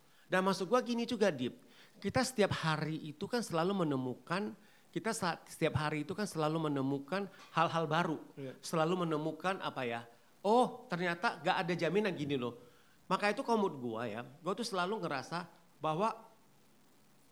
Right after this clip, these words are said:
Speaker 1: orang tuh selalu kan berpikir, mungkin mereka udah berpikir kita
Speaker 2: Hmm.
Speaker 1: udah senior ya, karena kita udah cukup lama di industri ini.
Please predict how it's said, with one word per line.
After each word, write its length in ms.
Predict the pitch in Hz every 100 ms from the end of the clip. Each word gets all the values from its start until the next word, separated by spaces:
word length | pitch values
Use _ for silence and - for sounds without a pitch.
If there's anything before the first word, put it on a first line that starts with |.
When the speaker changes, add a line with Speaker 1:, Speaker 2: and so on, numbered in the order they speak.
| _ 190
Speaker 1:
orang 160 | 214
tuh 160 | 226 160
selalu 320 | 175 156 175
kan 80 | 175
berpikir, 480 | 147 127 139 156 147
mungkin 320 | 156 190 220
mereka 240 | 175 175
udah 160 | 208 156
berpikir 400 | 139 147 - 180
kita 240 | 151 165
Speaker 2:
Hmm. 80 | 170
Speaker 1:
udah 80 | 139
senior 320 | 127 120 113
ya, 160 | 113 107
karena 240 | 120 139
kita 160 | 147 147
udah 80 |
cukup 320 | 127 143 131 123
lama 160 | 135
di 160 | 127 123
industri 400 | 113 - 117 113
ini. 160 | 110